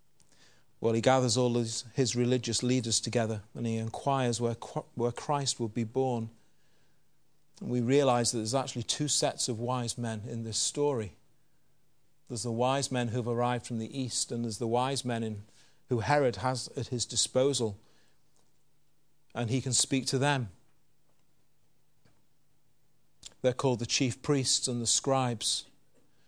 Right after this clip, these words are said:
in verse four. And they can tell him straight away.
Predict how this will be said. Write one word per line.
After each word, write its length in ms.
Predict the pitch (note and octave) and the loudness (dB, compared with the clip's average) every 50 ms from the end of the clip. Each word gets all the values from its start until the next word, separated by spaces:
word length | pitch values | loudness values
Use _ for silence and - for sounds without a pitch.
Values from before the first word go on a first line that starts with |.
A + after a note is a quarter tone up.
| - - - - | -20 -20 -10 -4
in 140 | - B2 B2+ | -2 0 2
verse 320 | A2+ B2+ B2 A#2 - - - | 2 2 2 4 2 0 0
four. 440 | - - D#3 D#3+ D3 C3 A2+ - - - - - - - - - - - - - - - - - - - - - - - - - - - - - - - - - - - - - - - - - - - - - - - - - - - - - - - - - - - - - - - - - - - - - - - - - - - - - - - - - - - - | 0 2 2 4 4 2 2 -2 -6 -16 -20 -20 -20 -20 -20 -20 -20 -20 -20 -20 -20 -20 -20 -20 -20 -20 -20 -20 -20 -20 -20 -20 -20 -20 -20 -20 -20 -20 -20 -20 -20 -20 -20 -20 -20 -20 -20 -20 -20 -20 -20 -20 -20 -20 -20 -20 -20 -20 -20 -20 -20 -20 -20 -20 -20 -20 -20 -20 -20 -20 -20 -20 -20 -18 -16 -16 -16 -16 -20 -20 -20 -20 -20 -20 -20 -20 -20 -20 -20 -14 -6
And 160 | - A2+ A#2+ | -2 2 4
they 140 | C3+ D3+ D#3 | 4 4 4
can 160 | D3+ - C#3 | 4 2 0
tell 300 | B2 - - E3 F#3 G3 | 0 0 2 2 2 2
him 140 | C#3+ C#3 A#2+ | 2 0 0
straight 420 | A2+ - - - C#3 C3 C3 B2+ C3 | 0 -2 0 2 2 0 2 0 -2
away. 420 | A#2 A2 C3+ D#3 D#3+ A#2+ F#2 | -2 -2 -2 -4 -4 -6 -8